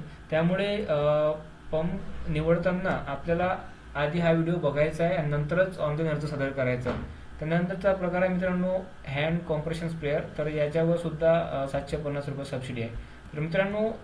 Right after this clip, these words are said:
अ, हे आपल्या स्प्रेअर पंपचे प्रकार आहेत आणि आधी हा व्हिडिओ बघायचा आहे, नंतर आपल्याला ऑनलाइन अर्ज सादर करायचा आहे. तर मित्रांनो, याआधी आपण चॅनलला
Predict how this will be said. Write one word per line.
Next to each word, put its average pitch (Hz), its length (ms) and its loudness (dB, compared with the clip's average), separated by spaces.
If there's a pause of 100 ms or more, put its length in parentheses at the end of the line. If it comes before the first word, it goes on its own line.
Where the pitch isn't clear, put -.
(120)
अ, 151 300 4
हे 180 520 -2 (320)
आपल्या 165 480 0 (300)
स्प्रेअर 156 380 -2
पंपचे 165 340 2
प्रकार 156 360 0
आहेत 147 200 4 (760)
आणि 160 540 -2
आधी 147 220 0
हा 151 160 2
व्हिडिओ 160 280 2
बघायचा 151 440 0
आहे, 160 100 6
नंतर 160 320 2
आपल्याला 151 360 2
ऑनलाइन 143 200 -2
अर्ज 139 140 -4
सादर 131 220 -4
करायचा 127 360 0
आहे. 147 100 2 (340)
तर 156 60 -4
मित्रांनो, 180 440 0
याआधी 170 340 6
आपण 175 280 4
चॅनलला 160 480 2